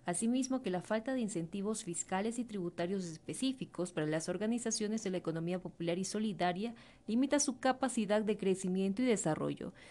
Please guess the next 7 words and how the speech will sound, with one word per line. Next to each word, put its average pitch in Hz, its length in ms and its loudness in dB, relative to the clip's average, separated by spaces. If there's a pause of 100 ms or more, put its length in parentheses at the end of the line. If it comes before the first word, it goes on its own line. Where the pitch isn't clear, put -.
siendo 190 320 4
necesario 185 560 2
fiscalizar 226 680 0
medidas 233 420 2
que 196 120 -2
reduzcan 202 540 0
su 196 160 -4